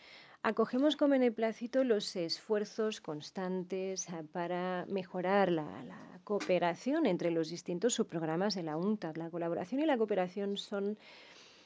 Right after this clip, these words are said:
primordiales para hacer frente a los retos, eh, que debemos encarar. También nos ha agradado, eh, la información sobre las distintas sinergias, eh, entre organizaciones del sistema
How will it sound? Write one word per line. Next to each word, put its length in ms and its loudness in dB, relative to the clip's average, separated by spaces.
primordiales 720 2
para 160 0
hacer 200 0
frente 420 4
a 80 -6
los 180 -2
retos, 800 -4
eh, 300 -10
que 80 -8
debemos 420 0
encarar. 720 -6
También 360 -2
nos 300 -2
ha 200 -8
agradado, 640 -2
eh, 180 -6
la 100 -4
información 640 0
sobre 260 0
las 220 -2
distintas 540 -4
sinergias, 960 -2
eh, 80 -4
entre 300 4
organizaciones 800 2
del 240 0
sistema 840 2